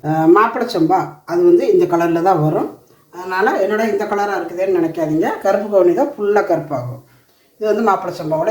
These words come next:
இந்த கலர் தான் வரும். நீங்க எப்படி தான் சுட்டாலும். தேங்காயே இல்லாம ஒரு தேங்காய் சட்னி, சிக்கன் குருமா சூப்பரா இருக்குங்க. ரெண்டுக்கு காம்பினேஷன் அவ்வளோ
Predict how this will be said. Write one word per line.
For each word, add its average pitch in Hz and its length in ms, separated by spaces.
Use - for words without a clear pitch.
இந்த 170 160
கலர் 160 280
தான் 170 120
வரும். 156 180
நீங்க 151 180
எப்படி 160 220
தான் 175 140
சுட்டாலும். 147 440
தேங்காயே 226 420
இல்லாம 196 360
ஒரு 160 180
தேங்காய் 190 300
சட்னி, 160 280
சிக்கன் 254 380
குருமா 156 260
சூப்பரா 226 520
இருக்குங்க. 196 280
ரெண்டுக்கு 185 280
காம்பினேஷன் 170 480
அவ்வளோ 170 200